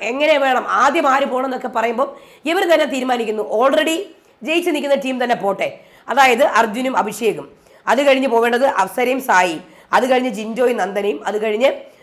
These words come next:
ആ, അൻസിബയും അതേപോലെ തന്നെ ശ്രീതുവും. ആദ്യം തന്നെ അർജുൻ വരെയാണ്. നമ്മൾ ഞെട്ടിപ്പോയി.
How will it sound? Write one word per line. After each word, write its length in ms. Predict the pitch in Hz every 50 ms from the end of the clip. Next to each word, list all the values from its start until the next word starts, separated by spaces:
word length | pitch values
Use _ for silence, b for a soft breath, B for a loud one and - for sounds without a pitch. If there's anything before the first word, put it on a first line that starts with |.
| b b b
ആ, 240 | 185 180 196 196 196 - -
അൻസിബയും 580 | 190 240 233 202 208 - 220 220 214 247 294 - - - - 196
അതേപോലെ 320 | 196 220 220 202 202 196
തന്നെ 120 | 196 190 - - -
ശ്രീതുവും. 420 | - 220 202 190 143 127 113 - B B B B B B B
ആദ്യം 400 | 220 247 277 311 302 320 302 285
തന്നെ 260 | 262 254 254 240 240 -
അർജുൻ 340 | 180 208 214 196 190 269 254
വരെയാണ്. 460 | 220 208 202 202 196 175 190 240 294 - - - b b b b b b -
നമ്മൾ 280 | 226 226 240 269 285 277
ഞെട്ടിപ്പോയി. 840 | 240 254 240 226 - - 359 349 - - 247 240 269 294 339 -